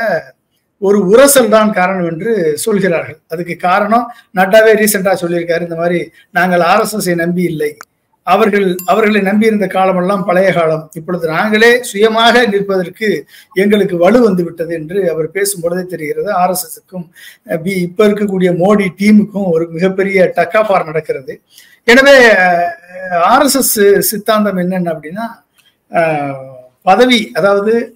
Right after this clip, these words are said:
அஹ், தனி மனிதனை விட கட்சி பெரியது, தனி மனிதனுடைய இயக்கம் பெரியது.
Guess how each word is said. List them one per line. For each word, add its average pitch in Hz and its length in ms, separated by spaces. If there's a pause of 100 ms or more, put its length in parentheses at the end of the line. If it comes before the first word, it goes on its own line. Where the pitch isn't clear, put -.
(100)
அஹ், 160 920 (360)
தனி 226 220
மனிதனை 254 400
விட 233 200
கட்சி 202 320
பெரியது, 185 480
தனி 240 220
மனிதனுடைய 226 460
இயக்கம் 220 320
பெரியது. 165 360